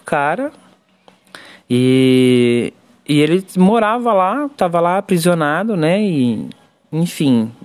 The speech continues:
infelizmente, né? Seria legal ter o retorno do,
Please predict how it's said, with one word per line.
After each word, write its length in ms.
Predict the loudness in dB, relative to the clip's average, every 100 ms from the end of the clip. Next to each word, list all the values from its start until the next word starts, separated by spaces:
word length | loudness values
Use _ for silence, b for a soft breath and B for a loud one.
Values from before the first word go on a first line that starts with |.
| -20 _ _
infelizmente, 800 | -8 -4 -2 0 0 0 -2 -2
né? 160 | -2 -2 B B B -8
Seria 280 | -2 2 2
legal 360 | 0 -2 -2
ter 140 | 0 -2
o 80 |
retorno 560 | 0 -2 0 0 2 2
do, 400 | 2 2 0